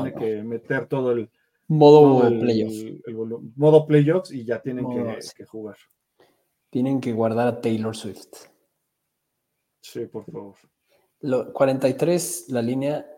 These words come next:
Speaker 2: favoritos por diez, los Chiefs. Juego de Navidad. Mediodía en Navidad. Eh, pues,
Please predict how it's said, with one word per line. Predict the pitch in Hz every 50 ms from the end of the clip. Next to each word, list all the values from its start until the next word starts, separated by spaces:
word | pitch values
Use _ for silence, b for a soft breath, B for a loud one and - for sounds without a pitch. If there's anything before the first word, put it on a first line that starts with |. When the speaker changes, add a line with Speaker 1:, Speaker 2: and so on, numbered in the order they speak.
| _ - -
Speaker 2:
favoritos | - - - 131 127 123 127 131 139 - - 147 139 -
por | - - 143 139 135 127
diez, | 113 113 117 117 117 110 - - - - - - - _ _ _ _ _ _ _ _
los | - - - - -
Chiefs. | - 120 104 - - - - - - -
Juego | - - 147 151 156 151
de | 139 120
Navidad. | 113 110 110 110 107 101 101 101 - - - _ _ _ _ _ _ _ _ _ _
Mediodía | - 135 135 139 135 135 131 131 143 156 156 151
en | 151
Navidad. | 139 120 117 117 123 135 147 151 151 - - - - _ _ _ _ _ _ _ _ _ _ _ _ _ _ _ _ _ _ _ _
Eh, | - 123 120 117 110 110 107 110 104 104 101 98 98 - - _ _ _ _ _ _ _ _ _ _ _ _ _ _ _ _ _ _ _ _ _ _ _ _ _ _ _ _ _ _ _ _ _ _ _ _ _ _ _ _ _ _ _ _ _ _ _ _ _ _ _ _ _ _ _ _ _ _ _ _ _ _ _ _ _ _ _ _ _ _ _
pues, | - 131 127 127 -